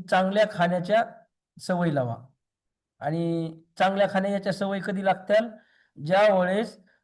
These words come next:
वर्कआउटच्या नंतर तुम्ही थांबताल, अनुभव ऐकताल, कुणामध्ये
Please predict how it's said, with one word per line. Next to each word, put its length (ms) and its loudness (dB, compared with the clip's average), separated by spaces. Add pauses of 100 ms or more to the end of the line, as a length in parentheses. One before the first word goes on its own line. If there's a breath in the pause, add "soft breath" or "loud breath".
(100)
वर्कआउटच्या 680 -2
नंतर 500 0 (240)
तुम्ही 360 -8
थांबताल, 540 2 (520)
अनुभव 440 2
ऐकताल, 560 4 (420)
कुणामध्ये 400 2